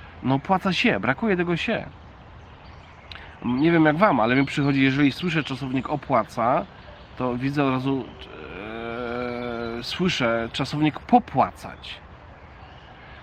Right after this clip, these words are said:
Jest taki zwrot, idiom, przysłowie, coś tam, coś tam nie popłaca, nie? Jest coś takiego. Może w napisach napiszę, bo nie pamię-, nie, nie pamiętam.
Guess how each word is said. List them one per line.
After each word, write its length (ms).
Jest 140
taki 200
zwrot, 500
idiom, 600
przysłowie, 720
coś 140
tam, 160
coś 200
tam 160
nie 100
popłaca, 640
nie? 240
Jest 140
coś 120
takiego. 400
Może 220
w 20
napisach 380
napiszę, 340
bo 100
nie 120
pamię-, 200
nie, 100
nie 60
pamiętam. 280